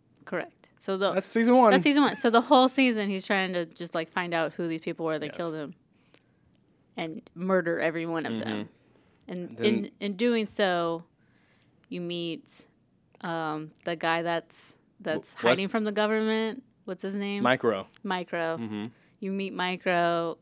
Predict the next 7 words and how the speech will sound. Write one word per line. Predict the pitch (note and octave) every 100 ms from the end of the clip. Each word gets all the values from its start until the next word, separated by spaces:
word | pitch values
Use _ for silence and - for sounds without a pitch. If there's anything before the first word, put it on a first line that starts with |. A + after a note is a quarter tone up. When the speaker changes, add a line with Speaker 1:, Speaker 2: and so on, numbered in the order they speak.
| - _ _
Speaker 1:
who's | _ F#3 -
trapped | G3 F3+ F3
in | F3
this | E3+ E3
underground | E3 E3+ F3 E3+ E3+ E3 D#3+ D#3+ _ _ -
lair. | F3 F3 E3+ F3 F3 _
Speaker 2:
Sewer. | - C3 A2+ G2+